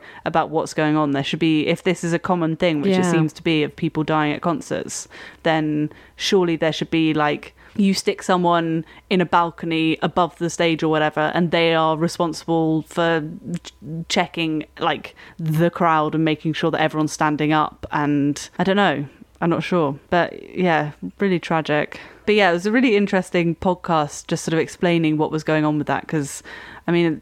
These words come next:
Speaker 1: the videos are awful. Don't look them up, because it's just,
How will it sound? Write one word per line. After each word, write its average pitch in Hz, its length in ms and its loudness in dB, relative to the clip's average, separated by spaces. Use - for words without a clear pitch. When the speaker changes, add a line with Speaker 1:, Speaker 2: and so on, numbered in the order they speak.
Speaker 1:
the 175 140 0
videos 151 600 0
are 143 260 0
awful. 151 540 -2
Don't 165 360 0
look 151 240 -2
them 156 120 0
up, - 240 -4
because 143 320 -4
it's - 180 -4
just, - 460 -6